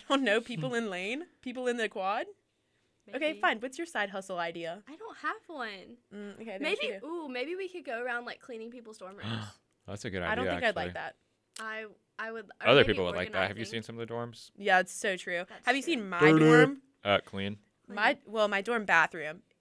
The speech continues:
Speaker 2: Yeah,
Speaker 1: is
Speaker 2: that's
Speaker 1: pretty
Speaker 2: true.
Speaker 1: ratchet, but my dorm itself is clean.
Speaker 2: Yeah. It
Speaker 1: It's,
Speaker 2: is.
Speaker 1: it's balanced, you
Speaker 2: It's
Speaker 1: know?
Speaker 2: like, it's very put together, but it's just, like, a little, like, gross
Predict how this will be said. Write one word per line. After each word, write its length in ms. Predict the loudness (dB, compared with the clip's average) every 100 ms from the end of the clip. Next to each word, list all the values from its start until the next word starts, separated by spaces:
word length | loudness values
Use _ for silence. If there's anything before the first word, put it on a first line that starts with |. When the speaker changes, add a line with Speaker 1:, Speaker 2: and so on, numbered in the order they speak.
| -20
Speaker 2:
Yeah, 100 | -8
Speaker 1:
is 160 | -6 -6
Speaker 2:
that's 80 | -2
Speaker 1:
pretty 180 | -2
Speaker 2:
true. 80 | 2
Speaker 1:
ratchet, 460 | 4 4 0 -10 -6
but 120 | -4
my 140 | -2 0
dorm 380 | 2 4 2 0
itself 420 | -10 -4 -4 -4
is 120 | -12
clean. 320 | -14 -14 -14 -16
Speaker 2:
Yeah. 120 | -16 -16 -16 _ _ _ _ _ _ -6
It 100 | -4
Speaker 1:
It's, 160 | -4
Speaker 2:
is. 100 | -6 -8
Speaker 1:
it's 140 | 4
balanced, 480 | 8 8 6 -2 -6
you 80 | -2
Speaker 2:
It's 80 |
Speaker 1:
know? 60 | -2
Speaker 2:
like, 140 | -2 -6
it's 100 | -12 -14 -10
very 180 | -8 -8
put 160 | -12
together, 320 | -14 -12 -12 -12
but 120 | -16
it's 120 | -18
just, 140 | -18 -18
like, 100 | -16
a 80 | -14
little, 280 | -14 -14 -14
like, 200 | -16 -16
gross 300 | -18 -20